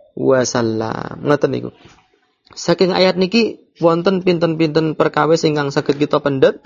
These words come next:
arupi piwucal kesainan sepindhaan na asla dinil anbiya'i wahidun wa huwa tauhid. Bilih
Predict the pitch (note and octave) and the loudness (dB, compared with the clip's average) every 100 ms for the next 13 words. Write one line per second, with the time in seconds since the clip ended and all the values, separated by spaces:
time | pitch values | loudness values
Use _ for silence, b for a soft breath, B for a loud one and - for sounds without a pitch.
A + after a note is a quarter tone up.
0 | - D3 C#3+ - C#3+ C#3+ C#3 - D3 D3 | -2 0 0 0 2 2 0 2 2 2
1 | D3 C#3 D3 C#3+ C3+ C#3 A3 F#4 B B | 2 2 0 -2 0 2 2 2 B B
2 | B B - G#3+ A#3 A#3 F3 D#3 G#3 A3 | B B -4 -2 2 2 4 2 2 2
3 | F#3+ - G#3 - F3+ E3 D3 A3 F#3+ F3+ | 0 0 0 0 2 2 2 2 2 2
4 | E3+ D3+ E3+ G3 F3 E3 F#3+ G#3 G3+ G3+ | 2 0 2 2 4 4 4 4 2 2
5 | B3+ G3+ F3+ D#3+ D#3+ - C#3+ C3 C3+ C3+ | 2 2 2 4 2 0 -2 -2 -2 -6
6 | - F#3+ G#3+ A3 A3+ | -4 0 2 4 2